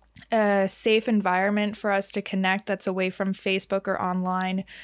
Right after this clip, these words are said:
'cause that's just full of distractions. And I don't know about you, but I'm getting so <laughs> tired of, like,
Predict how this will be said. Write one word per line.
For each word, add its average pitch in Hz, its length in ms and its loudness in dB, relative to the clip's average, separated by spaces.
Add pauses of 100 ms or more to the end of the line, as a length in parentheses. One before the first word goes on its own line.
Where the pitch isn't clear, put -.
(180)
'cause 214 120 -2
that's 220 180 0
just - 280 0
full 208 180 0
of 208 60 2
distractions. 190 760 0
And 202 100 0
I 214 40 2
don't 233 80 2
know 240 60 2
about 220 220 2
you, 190 240 0
but 196 100 0
I'm 214 160 2
getting 269 300 2
so 190 340 0
<laughs> - 0 -
tired 254 480 4
of, 254 160 0 (120)
like, - 240 -6